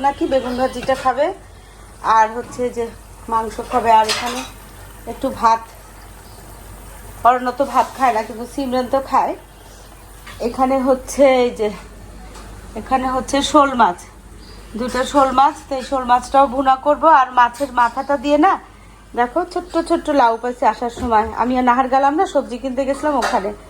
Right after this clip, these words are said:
এই লাউ দিয়ে না শোল মাছের মাথাটা করব। দুইটা মাথা,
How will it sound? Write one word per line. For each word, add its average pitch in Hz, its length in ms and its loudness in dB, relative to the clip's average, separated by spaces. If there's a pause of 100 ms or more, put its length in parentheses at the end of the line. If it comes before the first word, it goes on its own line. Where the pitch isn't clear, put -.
(640)
এই 233 160 6
লাউ 226 140 4 (400)
দিয়ে 262 220 2
না 320 60 6 (140)
শোল 262 220 0
মাছের 240 340 -2
মাথাটা 262 340 -2 (100)
করব। 269 200 0 (180)
দুইটা 262 280 -4
মাথা, 247 220 0